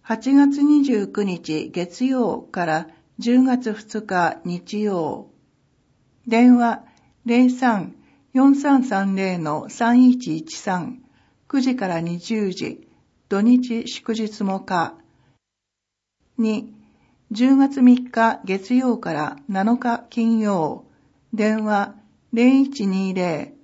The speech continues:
五六五の四七七。九時から十七時、土日祝日不可。検診項目、自己負担額、対象者などは、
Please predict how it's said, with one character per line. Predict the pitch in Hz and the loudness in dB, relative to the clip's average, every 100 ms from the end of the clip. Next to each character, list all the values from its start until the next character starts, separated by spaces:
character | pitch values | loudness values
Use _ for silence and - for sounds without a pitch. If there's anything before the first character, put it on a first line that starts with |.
| - | -14
五 | 214 240 254 | -2 2 2
六 | 269 254 190 | 2 -2 -6
五 | 180 180 | -4 -4
の | 156 156 - _ | -4 -8 -12 _
四 | 202 214 226 233 | -4 0 2 2
七 | 233 208 180 | 2 0 -4
七。 | 175 170 147 - _ _ _ _ _ - | -4 -6 -8 -14 _ _ _ _ _ -8
九 | 294 | -4
時 | 269 254 | -2 -2
か | 185 | -2
ら | 170 | -4
十 | 165 202 208 | -2 -2 0
七 | 208 202 202 | -2 -2 -4
時、 | 196 156 - _ _ _ _ | -6 -10 -12 _ _ _ _
土 | - 208 | -6 2
日 | 247 254 - 226 220 | 2 2 -4 -6 -8
祝 | - - - | -10 -12 -6
日 | 233 233 220 214 190 - | -4 -4 -6 -6 -6 -6
不 | - - | -16 -12
可。 | - 143 - _ _ _ _ _ _ _ _ _ _ _ _ _ _ | -6 -6 -6 _ _ _ _ _ _ _ _ _ _ _ _ _ _
検 | 262 269 277 | -2 0 0
診 | 277 269 269 | 2 0 2
項 | 269 247 | 0 0
目、 | 190 165 - 165 - - | 0 -6 -6 -4 -4 -10
自 | - 202 | -10 -8
己 | |
負 | 208 262 254 | -4 -6 -6
担 | - 262 247 | -4 2 2
額、 | 196 170 - 160 - - - | 2 -8 -8 -8 -8 -12 -6
対 | 240 262 | -4 -4
象 | - 262 247 | -4 -4 -4
者 | 226 | -4
な | 190 180 | -6 -6
ど | 190 | -8
は、 | 175 160 - | -6 -6 -8